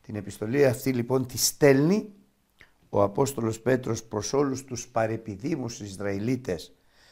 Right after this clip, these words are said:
σε όλο τον κόσμο. Ποιους όμως Ισραηλίτες; Τους εκλεκτούς κατά πρόγνωσιν Θεού. Ο Θεός προγνώρισε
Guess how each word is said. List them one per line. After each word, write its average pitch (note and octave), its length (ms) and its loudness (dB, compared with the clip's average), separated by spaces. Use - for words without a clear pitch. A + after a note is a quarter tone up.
σε - 200 4
όλο D#3+ 200 8
τον A#2 140 -2
κόσμο. A2 460 -4
Ποιους - 360 4
όμως A2 340 4
Ισραηλίτες; F#2 800 -10
Τους B2+ 300 -4
εκλεκτούς C#3+ 840 2
κατά F3+ 280 0
πρόγνωσιν A3 600 0
Θεού. - 400 -4
Ο D#3 120 6
Θεός F3 360 6
προγνώρισε D#3 1000 4